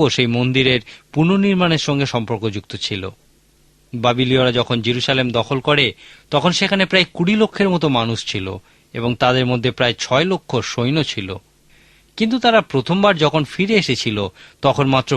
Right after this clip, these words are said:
পঞ্চাশ হাজার লোক অত্যাচারিত উদ্বাস্তুর মতো ফিরে এসেছিল। সেই সময় তাদের সামরিক শক্তি বলে কিছু ছিল না, এমনকি জাতিরূপে তাদের কোনো পরিচয়ও ছিল না, তাদের কোনো রাজনৈতিক ক্ষমতাও ছিল না।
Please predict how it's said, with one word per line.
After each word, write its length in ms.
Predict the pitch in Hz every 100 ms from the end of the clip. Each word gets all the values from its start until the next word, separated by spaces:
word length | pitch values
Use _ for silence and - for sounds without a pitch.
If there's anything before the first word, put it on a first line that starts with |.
| -
পঞ্চাশ 320 | 127 139 202 -
হাজার 240 | 196 160
লোক 260 | 113 110 95 - - _
অত্যাচারিত 580 | 143 143 185 151 151 143
উদ্বাস্তুর 600 | 143 131 120 180 - 226
মতো 220 | 185 156 175
ফিরে 300 | - 110 110
এসেছিল। 400 | - 107 - 95 98 _ _ _ _ _ -
সেই 200 | 139 131
সময় 400 | 127 120 113 101 - - _ -
তাদের 280 | 139 135
সামরিক 440 | 120 139 143 151 143
শক্তি 280 | 147 131 160
বলে 200 | 147 147
কিছু 280 | - 214 -
ছিল 240 | - 127 107
না, 160 | 104 98 - _ _ - _
এমনকি 320 | 151 190 196 214
জাতিরূপে 600 | 143 131 170 226 233 165
তাদের 280 | 143 143 160
কোনো 200 | 165 165
পরিচয়ও 520 | 147 135 131 185 220 233
ছিল 240 | - 101 101
না, 180 | 98 92 _ _ _ _ _ -
তাদের 220 | 135 143
কোনো 160 | 131 135
রাজনৈতিক 520 | 127 123 120 135 135 123
ক্ষমতাও 480 | - 117 123 214 208
ছিল 220 | 135 107
না। 160 | 104